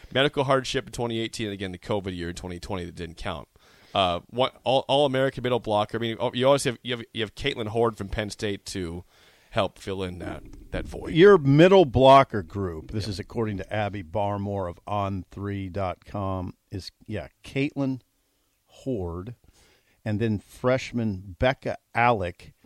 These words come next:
Speaker 2: and Maggie Mendelson. This is a hit, by the way,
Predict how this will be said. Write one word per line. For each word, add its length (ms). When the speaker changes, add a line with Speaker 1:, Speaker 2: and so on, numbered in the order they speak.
Speaker 2:
and 360
Maggie 440
Mendelson. 800
This 200
is 100
a 80
hit, 480
by 160
the 120
way, 300